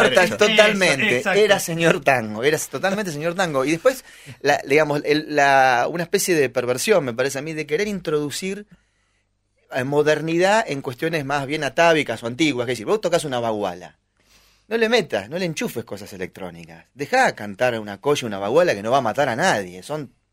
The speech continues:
Speaker 2: treinta segundos.
Speaker 3: Bueno, pero desde hace unos diez, quince años, eh, el tango, el folclore, encontraron en algunos artistas una fusión con la electrónica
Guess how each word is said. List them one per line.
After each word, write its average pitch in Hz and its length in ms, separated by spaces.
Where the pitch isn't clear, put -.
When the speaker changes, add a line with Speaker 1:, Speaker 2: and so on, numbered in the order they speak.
Speaker 2:
treinta 202 340
segundos. 110 720
Speaker 3:
Bueno, 143 240
pero 139 200
desde 143 200
hace 170 240
unos 143 320
diez, 156 200
quince 143 400
años, 156 460
eh, 101 280
el 113 160
tango, 131 420
el 98 60
folclore, 117 840
encontraron 143 800
en 127 120
algunos 135 340
artistas 139 280
una 127 160
fusión 135 360
con 147 120
la 139 60
electrónica 175 600